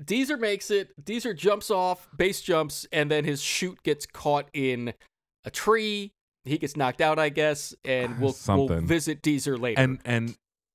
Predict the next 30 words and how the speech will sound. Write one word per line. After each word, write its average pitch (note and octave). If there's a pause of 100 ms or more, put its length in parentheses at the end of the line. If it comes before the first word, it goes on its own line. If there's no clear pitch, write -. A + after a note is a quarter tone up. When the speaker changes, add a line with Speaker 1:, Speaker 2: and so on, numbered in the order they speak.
(240)
Speaker 2:
Lithgow E3
Speaker 1:
It's -
good, B2 (140)
'cause F#2+
Speaker 2:
says F3
Speaker 1:
he's C#3+
in E3+
the D#3+
third, F3+
he E3 (220)
parachutes G#3
into E3+
the C#3+
third E3+
act E3
of D3+
The G3+
Grey. A#2+
Speaker 2:
<laughs> C3+
Yeah. D#3 (240)
Yes, D4+
that's G#3
what G#3
I A#3
wrote. A3 (220)
The F3
Grey, E3
Speaker 1:
<laughs> -
Speaker 2:
twenty D#3
eleven. D#3+